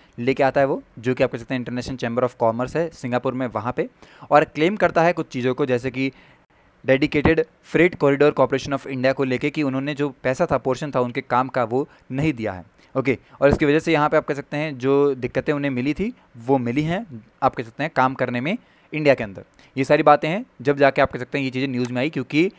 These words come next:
इंटरनेशनली यहाँ पे आप कह सकते हैं केस कर दिया। आप शॉर्ट भाषा में इतना समझ जाइए कि इंटरनेशनली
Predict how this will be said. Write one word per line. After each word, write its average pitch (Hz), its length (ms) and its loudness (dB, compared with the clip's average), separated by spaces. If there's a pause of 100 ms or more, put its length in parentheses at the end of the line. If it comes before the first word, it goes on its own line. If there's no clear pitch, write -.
(460)
इंटरनेशनली 156 640 -2
यहाँ 156 220 2
पे 147 80 -4
आप - 60 -8
कह 147 80 -6
सकते 131 220 -8
हैं 151 200 -4
केस 143 220 0
कर 131 120 2
दिया। 127 180 2
आप 127 120 -2 (360)
शॉर्ट 147 220 4
भाषा 135 200 -2
में 139 60 -4
इतना 131 160 -6
समझ 127 160 -8
जाइए 123 140 -2
कि 143 100 -4
इंटरनेशनली 127 580 -4